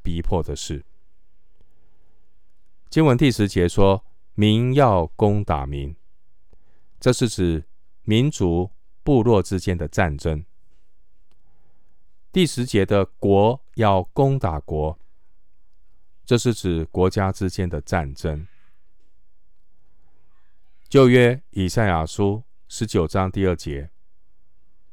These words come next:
先知曾经预言：“我必激动埃及人攻击埃及人，弟兄攻击弟兄，邻舍攻击邻舍，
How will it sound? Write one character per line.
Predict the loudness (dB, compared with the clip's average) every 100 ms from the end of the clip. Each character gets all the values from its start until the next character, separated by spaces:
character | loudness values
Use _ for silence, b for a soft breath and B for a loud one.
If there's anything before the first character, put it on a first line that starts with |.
| -18 -4
先 | 2 2
知 | 2 0
曾 | 0 -4
经 | -2 -2
预 | -2 -2
言 | -4 -6 -8 -12 -16 -16 -16 -16 -16 -16 -16 -16 -2
：“我 | 2
必 | 4 2
激 | 2 2
动 | 4 2 2
埃 | 2 2
及 | 2 0
人 | 0 -2 -4 -8 -12 2
攻 | 4 4
击 | 0 -4 -8 -4
埃 | -2 -2
及 | -2 -4
人， | -4 -6 -10 -14 -16 -18 -18 -18 -16 -16 -16 0
弟 | 2 4
兄 | 4 4 4 -2 -8 0
攻 | 2 2
击 | 0 -6
弟 | -2 -4
兄， | 0 0 0 -2 -10 -18 -16 -16 -18 -14
邻 | 0 2 2
舍 | 2 4 4 2 -8 -4
攻 | 0 2
击 | 0 -4
邻 | -2 -4 -2
舍， | -2 -2